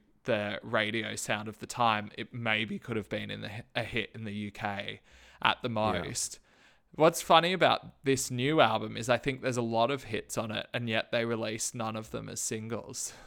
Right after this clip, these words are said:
Speaker 1: So I think
Speaker 2: Mm.
Speaker 1: they kind of actively shy away from having a big hit,
Speaker 2: Yeah.
Speaker 1: but I would really like to see them have at least one more huge single to just really propel them into that, like, stadium ready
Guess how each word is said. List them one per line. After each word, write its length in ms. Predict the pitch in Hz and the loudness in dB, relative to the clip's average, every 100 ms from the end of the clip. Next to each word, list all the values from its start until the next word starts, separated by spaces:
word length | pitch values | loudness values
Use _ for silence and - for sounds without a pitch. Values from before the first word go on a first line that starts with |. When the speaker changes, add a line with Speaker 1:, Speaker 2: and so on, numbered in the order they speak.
| - - | -20 -14
Speaker 1:
So 380 | - 135 123 117 - | 0 4 4 2 -4
I 60 | |
think 240 | 120 170 180 | -2 -2 0
Speaker 2:
Mm. 20 | |
Speaker 1:
they 120 | 180 | 0
kind 200 | 170 151 | 0 0
of 100 | 123 | 2
actively 480 | 117 - 131 107 104 | -2 -2 -6 -4 -6
shy 300 | - 104 101 | -4 -4 -2
away 340 | 101 98 101 | -2 -4 -8
from 220 | 113 110 104 | -10 -12 -4
having 440 | 104 - - 120 - - - - - | -4 -4 -12 -14 -18 -20 -20 -20 -6
a 120 | - 131 | -2 2
big 260 | 135 113 | 2 2
hit, 240 | 110 110 92 | 0 2 2
Speaker 2:
Yeah. 60 | |
Speaker 1:
but 120 | 147 | 4
I 140 | 151 160 | 6 6
would 300 | 151 180 185 | 6 2 4
really 360 | 143 123 131 | 4 6 4
like 240 | 123 110 - | 4 0 -4
to 120 | - | -8
see 260 | - 110 123 | 0 2 2
them 220 | 117 107 | -2 -2
have 500 | 110 110 113 - - - | 2 4 4 -2 -16 -4
at 160 | 107 - | -2 0
least 440 | 120 110 131 - | 0 0 -2 -4
one 240 | 117 107 107 | -4 -6 -6
more 520 | 110 104 98 92 120 _ _ _ _ _ | -6 -6 -4 -6 -8 _ _ _ _ _
huge 480 | - - 131 113 110 | -10 0 2 4 0
single 680 | - 110 113 104 107 - 113 _ - | -2 -4 -4 -6 -8 -8 -12 _ -4
to 120 | 135 | -2
just 240 | 120 117 113 | 0 -2 -4
really 440 | 110 120 117 113 | 0 2 2 0
propel 500 | 123 107 107 104 107 | -4 -6 -4 -4 -4
them 160 | 107 107 | -8 -10
into 260 | 107 - | -12 -8
that, 220 | 117 110 - | -6 -4 -2
like, 240 | 104 - | -2 -2
stadium 680 | - - 110 107 107 98 92 | -8 -4 -4 -4 -6 -8 -8
ready 360 | 98 95 110 | -10 -8 -10